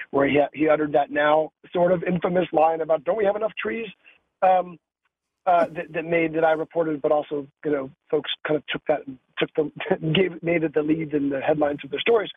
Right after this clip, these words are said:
For me, um, that, that's part of his campaign, but also an important part of this campaign is that forty-five to forty-eight percent of the people in polls right now, um,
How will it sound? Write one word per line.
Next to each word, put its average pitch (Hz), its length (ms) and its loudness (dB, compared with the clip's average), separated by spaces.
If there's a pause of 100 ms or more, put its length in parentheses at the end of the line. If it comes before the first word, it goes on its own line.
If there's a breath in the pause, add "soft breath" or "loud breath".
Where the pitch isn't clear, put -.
(300 loud breath)
For 202 80 4
me, 220 380 0 (360 soft breath)
um, 170 380 2 (400)
that, 180 240 0 (640)
that's 185 160 2 (100)
part 170 140 2
of 147 80 -6
his 151 80 -10 (100)
campaign, 147 460 0 (260 soft breath)
but 170 80 2
also 170 480 0
an 165 80 -10
important 160 360 -4
part 160 140 0
of 156 60 -4
this 160 180 -8
campaign 151 360 -2
is 151 140 -2
that 156 80 -2 (140)
forty-five 151 840 0
to 143 160 -12
forty-eight 147 520 0
percent 147 300 -2
of 143 100 -2
the - 120 -20
people 151 260 -2
in 147 120 -4
polls 151 260 0
right 139 160 2
now, 143 200 2 (420 loud breath)
um, 160 380 2